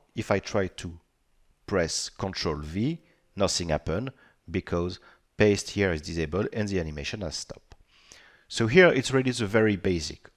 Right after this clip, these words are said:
of the copy paste. Also what you can do is to copy a range of cell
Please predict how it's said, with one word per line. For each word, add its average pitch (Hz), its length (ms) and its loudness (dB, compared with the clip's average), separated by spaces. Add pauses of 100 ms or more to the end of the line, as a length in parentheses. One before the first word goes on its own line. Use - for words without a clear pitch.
of - 340 -2
the 92 80 -4
copy 78 300 -6
paste. - 400 -12 (420)
Also - 380 2
what 127 220 4
you - 60 -6
can 92 220 0
do 180 260 2 (300)
is - 280 -4
to - 260 -6 (320)
copy 160 580 2 (240)
a 92 140 2
range 110 340 4
of 71 140 -4
cell - 240 -4